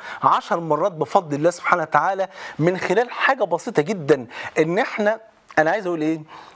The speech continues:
عايز أقول إن إحنا لو قدرنا قبل كل فرض نقرأ جزء، وبعد كل فرض نقرأ جزء، يعني خمس فروض في جزئين، يعني عشر أجزاء كل يوم، يعني كل تلات أيام ممكن نختم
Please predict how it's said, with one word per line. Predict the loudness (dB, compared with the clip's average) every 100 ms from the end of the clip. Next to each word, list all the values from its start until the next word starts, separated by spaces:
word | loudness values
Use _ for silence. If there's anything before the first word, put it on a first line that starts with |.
| -2
عايز | 0 2
أقول | 0 -2
إن | -4
إحنا | -2 0
لو | 0 -2 -2
قدرنا | 0 0 0 -4 -2 2
قبل | 2 2 -2
كل | 0 0 2 0
فرض | 2 2 0 -8 -10 -2
نقرأ | 0 0 0
جزء، | -2 -4 -12 -20 -2 2
وبعد | 4 4 0
كل | -4 -2 0 2
فرض | 2 2 -2
نقرأ | 0 0
جزء، | 2 0 -2 -14 -14 -12 2
يعني | 4 4 -2
خمس | 2 2 2 -2
فروض | 0 0 0 -4 -16 -18
في | -2 0
جزئين، | 0 0 2 2 0 -10 -4 2
يعني | 2 2
عشر | 0 0 -2 -4 -2
أجزاء | 0 0
كل | 2 2 2
يوم، | 2 0
يعني | -2 -2
كل | 0 0 0 0
تلات | 2 0 -2 2
أيام | 2 2
ممكن | -2 0 0
نختم | 0 0 0